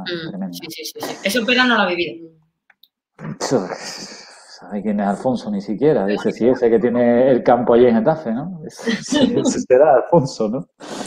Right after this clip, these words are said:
Speaker 2: En fin, más, otra rapidita. Eh, ¿coincidís con lo, con la gente de-, del masculino también? ¿Hay buen rollo? ¿Coincidís a veces o, o ahora con el covid y eso?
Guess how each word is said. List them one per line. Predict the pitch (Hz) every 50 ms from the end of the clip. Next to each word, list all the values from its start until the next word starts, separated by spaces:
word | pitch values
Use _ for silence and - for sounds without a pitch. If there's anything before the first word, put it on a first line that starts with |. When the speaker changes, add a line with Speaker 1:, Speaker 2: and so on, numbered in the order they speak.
| - - - - 131 -
Speaker 2:
En | 165 156 151 -
fin, | - 180 160 135 113 - - - - - - _ -
más, | 165 170 180 190 202 220
otra | 214 180 180 196 180 180
rapidita. | 185 180 160 185 175 160 151 120 131 123 113 113 - -
Eh, | 151 143 143 139 139 139 139 135 135 135 131 123 127 120 107 - - - - - - _ _ _ _ _ _ _ 147 _
¿coincidís | - - 147 143 131 135 - 143 131 143 139 139
con | 196 196 190
lo, | 190 180 180 175 175 170 170 170 170 175 175 165 165
con | - 170 165
la | 160
gente | 147 170 160 127 160
de-, | 156 156 156 160 156 156
del | 156 156 156 151 151
masculino | 156 160 - - 156 151 160 202 220 247 247 - _ _ _ _ _ _ _ _ _ _ -
también? | 143 143 156 185 214 214 202 185
¿Hay | 135 131 147 147 151 160
buen | 156 156 147 143
rollo? | - 156 175 185 175 170 165 165 165 165 165 165 170
¿Coincidís | 147 160 151 156 - 147 151
a | 147
veces | 143 151 170 - - 185 180 170
o, | 156 147 143 139 131 104 - - - -
o | _ - 131 139
ahora | 131 127 127
con | 127 131 123
el | 120 120
covid | - 127 127 123 120 117
y | 117 113
eso? | - - -